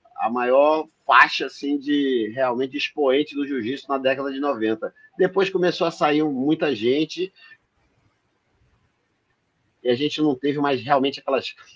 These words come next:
grandes rivalidades do jiu-jitsu. Eu acho que a década de noventa foi uma década, assim, tipo,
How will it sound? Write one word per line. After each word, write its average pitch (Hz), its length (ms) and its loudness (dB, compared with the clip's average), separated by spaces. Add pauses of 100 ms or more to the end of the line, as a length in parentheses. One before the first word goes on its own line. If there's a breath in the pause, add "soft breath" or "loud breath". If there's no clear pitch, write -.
(120)
grandes 131 420 4
rivalidades 117 640 0
do 117 100 -8
jiu-jitsu. 98 500 -10 (300 soft breath)
Eu 98 80 -4
acho 113 120 -6
que 123 80 -6
a 113 360 4
década 120 300 -2
de 120 60 -6
noventa 117 300 -4
foi 120 140 -8
uma 120 120 -4
década, 113 300 -4
assim, 113 260 -6
tipo, 113 500 -4